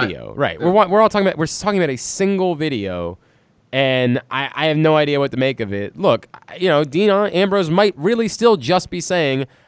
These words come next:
Speaker 1: "I had a little money to spend. I wanna spend it. I wanna be a big deal in the indies for a little while. I don't really wanna work for a company for a little bit.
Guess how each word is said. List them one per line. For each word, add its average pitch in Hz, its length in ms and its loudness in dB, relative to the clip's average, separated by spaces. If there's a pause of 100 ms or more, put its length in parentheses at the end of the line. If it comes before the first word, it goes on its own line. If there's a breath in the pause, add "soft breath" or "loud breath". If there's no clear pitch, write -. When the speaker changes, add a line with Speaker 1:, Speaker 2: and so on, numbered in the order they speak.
(100)
Speaker 1:
"I 175 200 4
had 185 200 2
a 185 40 -2
little 180 180 2
money 170 220 0
to 160 80 -2
spend. 160 320 -2
I 143 140 2
wanna 147 280 2
spend 143 300 -2
it. 147 100 -2
I 135 80 0
wanna 151 220 4
be 147 100 0
a 147 60 -2
big 131 180 -6
deal 135 240 0
in 131 60 0
the 127 120 0
indies 127 240 -4
for 127 120 -6
a - 20 -6
little 123 160 -4
while. 123 220 0
I 135 80 -6
don't 160 280 2
really 135 200 0
wanna 117 180 -2
work 113 220 -4
for 113 140 -8
a 101 40 -10
company 110 400 -6
for 107 160 -8
a 104 60 -4
little 101 180 -6
bit. 104 320 -6